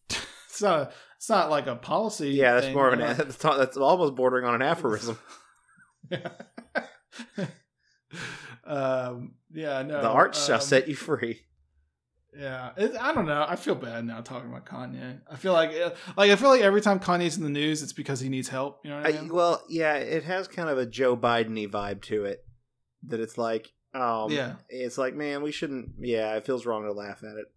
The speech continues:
Speaker 2: at some level, because he seems, if this is real, what he's doing, if it's sincere,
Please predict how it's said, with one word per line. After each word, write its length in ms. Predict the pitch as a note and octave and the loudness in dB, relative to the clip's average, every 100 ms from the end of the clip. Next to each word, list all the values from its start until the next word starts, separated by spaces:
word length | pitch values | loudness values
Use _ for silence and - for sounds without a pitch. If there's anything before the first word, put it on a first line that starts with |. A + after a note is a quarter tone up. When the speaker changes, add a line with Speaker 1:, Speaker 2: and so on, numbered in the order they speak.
| - | -16
Speaker 2:
at 120 | A2 | -16
some 180 | - A2 | -10 -12
level, 300 | G#2+ G#2+ G#2 _ _ _ _ _ _ _ _ _ _ _ _ _ _ | -10 -14 -16 _ _ _ _ _ _ _ _ _ _ _ _ _ _
because 240 | C#3 D#3 D3+ | 0 2 2
he 80 | D#3+ | 2
seems, 360 | F#3 F3+ - _ _ _ _ D3 | 2 0 -2 _ _ _ _ -4
if 120 | C#3+ | 0
this 200 | F3+ E3 | 0 -2
is 120 | B2+ | -6
real, 480 | A#2 D3 D#3 A#2+ A2 | 2 4 6 4 4
what 140 | A#2 | 4
he's 120 | A#2+ A2+ | 2 0
doing, 260 | A#2 A2+ A#2 | 0 0 -2
if 100 | G#2+ | -4
it's 100 | - | -10
sincere, 720 | A#2 - C3+ C3 A#2+ A2 | -10 -6 -2 0 0 0